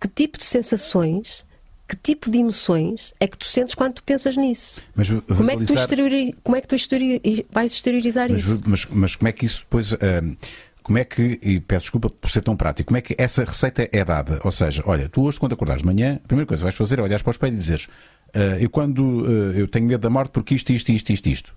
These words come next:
Speaker 2: Ah, todos os dias, três vezes, ah, por dia tens que dizer, ah, isto, isto, isto." Ah, como é que, como é que essa receita é dada?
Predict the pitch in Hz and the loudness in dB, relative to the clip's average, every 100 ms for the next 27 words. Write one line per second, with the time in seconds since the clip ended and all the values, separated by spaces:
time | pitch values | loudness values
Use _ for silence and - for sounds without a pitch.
0 | - 92 90 87 85 147 120 107 135 156 | -8 0 0 0 0 0 0 0 2 2
1 | 151 - - - - - _ _ 143 160 | 0 -2 -6 -8 -12 -20 _ _ 0 0
2 | 113 120 151 117 101 - - - 113 110 | 2 2 2 0 -2 -4 -4 -4 0 0
3 | 104 101 98 95 90 87 82 - - - | 2 0 0 0 0 0 -2 -6 -16 -12
4 | - 107 131 147 139 139 - - 110 120 | -2 0 2 2 2 0 -2 0 2 2
5 | 104 101 95 85 71 - 113 - 107 - | 2 2 2 0 -2 0 0 2 0 0
6 | - - - _ 98 92 87 87 82 135 | -4 -8 -20 _ 0 2 2 0 0 0
7 | 143 - 147 147 156 151 - 170 151 151 | 0 0 0 0 0 0 0 0 2 0
8 | 147 82 | 0 -2